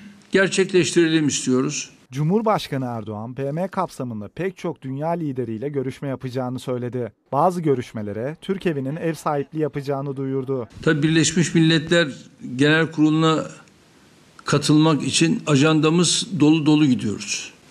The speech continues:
Speaker 1: Ana gündemimiz Birleşmiş Milletler'in Genel Kurulu ve oradaki temaslar.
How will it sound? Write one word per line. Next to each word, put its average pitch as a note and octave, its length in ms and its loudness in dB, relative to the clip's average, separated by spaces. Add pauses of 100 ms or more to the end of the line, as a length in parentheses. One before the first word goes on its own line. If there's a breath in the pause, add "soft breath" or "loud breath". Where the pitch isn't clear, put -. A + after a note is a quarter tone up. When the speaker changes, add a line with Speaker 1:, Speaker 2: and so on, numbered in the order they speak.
(160)
Speaker 1:
Ana F3+ 180 4
gündemimiz F3+ 720 2
Birleşmiş E3+ 540 2
Milletler'in E3 600 2
Genel E3 340 2
Kurulu F#3 500 0 (460)
ve D3 60 2
oradaki D#3+ 840 4 (600)
temaslar. D3 680 2